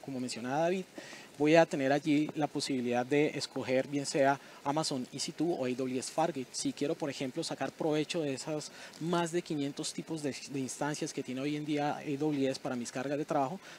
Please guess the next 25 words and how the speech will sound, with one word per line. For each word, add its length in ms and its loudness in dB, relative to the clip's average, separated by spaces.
probablemente, 840 2
eh, 220 -4
quiera 260 2
correr 360 -2
esos 240 -6
contenedores 500 -6
sobre 140 -4
instancias 440 -8
S 200 -6
dos. 260 -8
Pero 120 0
si 100 -2
quiero 160 6
tener 320 0
un 460 -4
esquema 420 2
mucho 280 -4
más 220 -4
administrado 680 4
o 200 0
lo 80 -2
que 100 -4
llamamos 260 -4
contenedores 520 -4
serverless, 480 -2